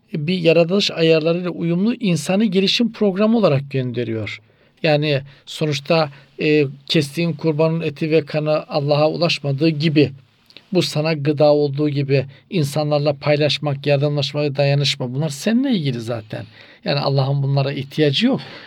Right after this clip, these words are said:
Onu o zaman dolayısıyla bir insani gelişim programı olarak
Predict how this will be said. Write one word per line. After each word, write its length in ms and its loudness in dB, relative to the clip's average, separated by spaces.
Onu 220 0
o 100 2
zaman 320 0
dolayısıyla 340 -2
bir 120 0
insani 480 2
gelişim 380 2
programı 480 2
olarak 520 0